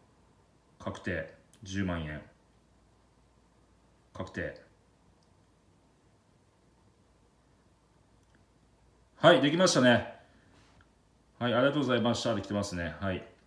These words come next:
四万三千二百九、えー、四万三千九百二十人の方がご協力。はい、っ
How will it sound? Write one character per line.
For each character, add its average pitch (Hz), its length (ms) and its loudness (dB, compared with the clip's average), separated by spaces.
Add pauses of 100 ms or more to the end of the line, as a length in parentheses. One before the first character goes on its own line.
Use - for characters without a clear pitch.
(140)
四 139 280 -2
万 180 200 -2
三 139 280 -4
千 139 140 0
二 135 80 0
百 127 180 -4
九、 147 380 -4 (180)
え 98 40 -10
ー、 127 420 -2
四 160 180 -2
万 175 140 -2
三 143 160 -4
千 127 100 -6
九 160 120 -2
百 113 160 0
二 113 140 2
十 127 280 2
人 95 260 0 (280)
の 113 100 -6
方 117 220 -6
が 127 100 -2
ご 101 160 -4
協 104 80 -4
力。 92 340 -6 (640)
は 175 140 8
い、 185 40 8
っ 185 40 2